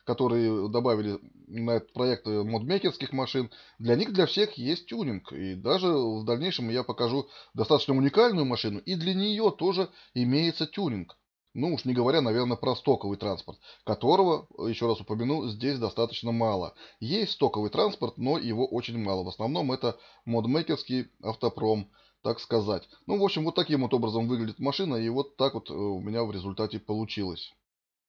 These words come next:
И, к сожалению, дальше с этим, э, человечком мы поехали посмотреть еще какие-нибудь машинки, но при заходе в магазин у меня, э, все зависло. Как видите, не появляются модели.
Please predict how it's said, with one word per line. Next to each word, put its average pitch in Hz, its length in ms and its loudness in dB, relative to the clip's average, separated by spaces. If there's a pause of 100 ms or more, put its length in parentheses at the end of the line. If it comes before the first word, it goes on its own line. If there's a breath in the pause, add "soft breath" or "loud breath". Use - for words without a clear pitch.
(420)
И, 180 100 -4
к - 80 -12
сожалению, 156 560 2
дальше 160 340 0
с - 100 -4
этим, 123 340 -2
э, 123 280 -2
человечком 131 560 0
мы 143 160 2
поехали 135 520 2
посмотреть 131 500 -2
еще 139 220 -2
какие-нибудь 123 540 -2
машинки, 151 540 0 (280 loud breath)
но 160 280 4
при 135 180 -2
заходе 139 540 2
в 117 100 0
магазин 143 600 4
у 131 80 0
меня, 143 360 4
э, 113 220 0
все 131 220 -2
зависло. 113 480 -2 (140)
Как 117 160 -6
видите, 135 260 0
не 143 180 4
появляются 135 560 4
модели. 147 460 2